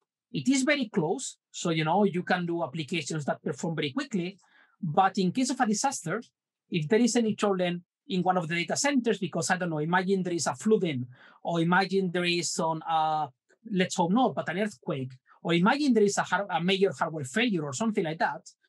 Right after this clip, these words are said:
If one availability zone goes down and your database lives on that data center, then you are going to be, you know, you do, you don't have access to the database. With Aurora, we replicate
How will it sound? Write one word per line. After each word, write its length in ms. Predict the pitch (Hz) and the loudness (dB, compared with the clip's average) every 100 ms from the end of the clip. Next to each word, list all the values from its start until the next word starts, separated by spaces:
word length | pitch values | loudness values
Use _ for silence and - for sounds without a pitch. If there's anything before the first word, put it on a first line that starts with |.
| _ _ _ _ | _ _ _ _
If 200 | 196 165 | 0 2
one 220 | 165 226 | 2 2
availability 400 | 247 254 240 220 | 4 2 0 -2
zone 240 | 208 226 202 | 0 2 2
goes 220 | 185 165 | 2 2
down 400 | 247 185 165 190 - | 2 0 -4 -8 -6
and 120 | 175 | -2
your 120 | 170 | 0
database 600 | 165 208 208 180 180 - | 2 4 2 0 -2 -4
lives 460 | 165 185 220 196 - | -2 2 2 0 -4
on 140 | 185 170 | -2 0
that 160 | 170 | 0
data 220 | 175 170 | 0 -4
center, 500 | 165 330 330 254 233 - _ _ _ | -4 -4 -2 -4 -4 -8 _ _ _
then 240 | - 156 208 | -2 4 6
you 60 | 202 | 4
are 80 | |
going 240 | 185 202 196 | 4 2 2
to 120 | 190 | -2
be, 100 | 180 | -2
you 160 | 180 165 | -2 0
know, 120 | 208 | 2
you 160 | 202 | 2
do, 80 | 190 | 2
you 120 | 175 | 0
don't 140 | 196 185 | -2 -2
have 120 | 180 | -2
access 240 | - - | -2 -4
to 100 | - | -4
the 60 | 165 | -2
database. 520 | 180 190 139 127 131 - _ - | -2 -2 -4 -4 -8 -14 _ -2
With 180 | 180 180 | 2 4
Aurora, 360 | 214 277 262 277 _ | 2 2 -2 -4 _
we 200 | 180 170 | -2 2
replicate 480 | 208 226 226 233 | 4 2 0 0